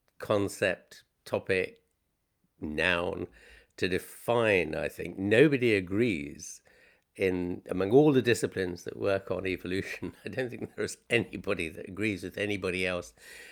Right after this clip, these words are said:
how you should define it. So I simply adopted the old philosopher's trick of saying, "Well, we kind of know what it means. This is a severally and jointly <laughs> tr-, true definition."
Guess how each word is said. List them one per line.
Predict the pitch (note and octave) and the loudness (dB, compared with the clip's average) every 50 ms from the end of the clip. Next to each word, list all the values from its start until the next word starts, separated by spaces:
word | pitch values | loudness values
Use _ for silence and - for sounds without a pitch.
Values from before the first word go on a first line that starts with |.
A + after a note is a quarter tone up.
| - - - | -20 -14 -4
how | - G#2+ G#2 | 0 4 4
you | G#2+ G#2 F#2+ F#2+ | 4 4 4 0
should | - - - G2 | -2 -6 -12 -8
define | - F#2 F#2 - A#2 A2+ A2 G2+ | -8 -8 -4 0 0 2 2 0
it. | E2 - - - _ _ _ _ _ _ - - - - - _ _ | 0 -4 -10 -14 _ _ _ _ _ _ -20 -20 -20 -20 -20 _ _
So | - - - A#2 B2 | -2 4 6 8 10
I | D3+ F3+ | 10 8
simply | E3+ - - C3+ A2 - - A2+ A2 | 8 6 2 0 0 0 0 2 2
adopted | G#2+ G2+ A#2 A#2 A#2 - - - G#2 G2 G2+ | 2 4 2 0 0 0 -2 -4 -4 -4 -2
the | - G#2 G#2 | 0 2 2
old | A2 A2+ G#2+ F#2+ | 4 4 2 0
philosopher's | - - G#2 G#2+ A2+ - - A2 - E2 D#2+ D2+ C#2+ - - - - | -4 -2 0 0 0 0 0 -4 -2 -4 -4 -4 -6 -10 -12 -14 -14
trick | - - - F2+ - - _ - - - _ - - - - - _ _ - | -8 -2 -2 -2 -2 -4 _ -20 -20 -20 _ -20 -20 -20 -20 -20 _ _ -4
of | A2 G#2+ G2+ | -4 -4 -2
saying, | - - D3+ C#3 C3+ C3 - - - | 0 0 2 4 4 2 0 -4 -4
"Well, | - A3+ A3+ A3+ G#3+ G#3 G3 | 0 0 2 4 4 4 6
we | F3 D#3+ | 4 4
kind | D3+ - - C#3 B2+ A#2+ | 2 4 4 4 6 6
of | A2 G#2 | 4 4
know | G2+ G#2+ G#2 G2+ G2 | 2 2 2 2 2
what | F#2+ F#2+ F2+ | 2 2 0
it | E2+ - - | -2 -2 -2
means. | F2 F2+ F2+ F2 F2+ F#2 E2+ E2+ - - - _ _ - _ _ - - _ _ - | -2 0 0 0 -2 -4 -6 -8 -12 -14 -16 _ _ -20 _ _ -20 -20 _ _ 0
This | F3 E3+ - | 2 2 4
is | G3 D3 B2 | 4 4 4
a | B2 A#2+ | 2 0
severally | - - - - C3 A#2+ A2+ A2+ G#2 G2+ G2 F#2+ | -2 0 2 4 4 4 4 0 0 2 2 2
and | F#2+ F#2+ F2+ | 2 0 -2
jointly | - A2 G#2+ G#2 G#2 - - D#2+ D#2+ | 0 2 2 2 2 0 -4 -8 -8
<laughs> | - - | -8 -6
tr-, | - - - - - - - | -8 -8 -8 -8 -6 -6 -6
true | - - - - - C3 A2+ A2+ | -6 -6 -6 -2 2 2 2 2
definition." | G2+ A2+ G2+ - - - G#2+ G2 - B2+ - - - - - - | 2 0 -2 -2 -2 -4 -4 -2 -2 -2 -4 -4 -10 -12 -12 -14